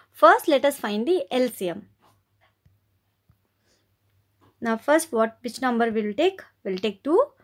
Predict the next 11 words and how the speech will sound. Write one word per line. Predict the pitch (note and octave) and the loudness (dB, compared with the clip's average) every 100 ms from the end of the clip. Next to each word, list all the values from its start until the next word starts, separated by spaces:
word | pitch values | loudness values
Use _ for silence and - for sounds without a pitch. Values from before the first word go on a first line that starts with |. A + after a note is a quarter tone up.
| _ _ _ _ _ | _ _ _ _ _
Two | B3+ | -8
fives | A#3 A#3 G#3+ G3+ | 0 2 2 2
are | A#3+ A#3+ | 0 0
ten. | D4 F4+ B4 _ _ _ _ _ _ _ | 0 0 -2 _ _ _ _ _ _ _
Two | - | -8
tens | A3 G#3 G#3 A3 | -6 -4 -2 0
are | A#3+ | 0
twenty. | B3 A#3+ A#3 F4 A4+ - - _ _ _ _ | -2 -4 0 0 -2 -12 -20 _ _ _ _
Two | C4 | -12
fifteens | A#3+ G#3+ - C4 C4 | -12 -10 -4 0 2
are | D4 C5 | 2 2